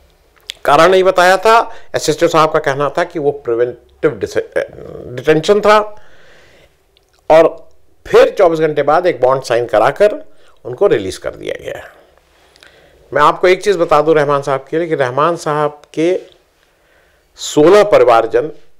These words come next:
जब देश का बंटवारा हुआ था, तो मतलब, उन्होंने अपनी जान से हाथ धोया था, उनके अपने सोलह परिवारजन, अ, की मृत्यु हुई थी।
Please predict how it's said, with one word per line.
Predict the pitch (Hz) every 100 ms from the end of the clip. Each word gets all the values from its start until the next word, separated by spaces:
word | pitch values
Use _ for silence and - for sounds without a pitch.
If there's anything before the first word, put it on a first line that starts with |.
| _ -
जब | - 101
देश | 143 147
का | 131
बंटवारा | - 107 113
हुआ | 110 104 98
था, | - 147 - _ _ _ _ _ _ _ _ _ _ -
तो | 131 170 - - _ _ _ _ _ _ _ _ - - _ -
मतलब, | - 131 107
उन्होंने | 127 156 151
अपनी | 143
जान | 120 107 117
से | 113
हाथ | 85
धोया | 87 67
था, | - -
उनके | - 117
अपने | 139 151
सोलह | 147 - 131
परिवारजन, | 131 113 107 101 120
अ, | - _ _ _ _ - 98 - - - - - - _
की | -
मृत्यु | 123 120 -
हुई | - 78
थी। | - -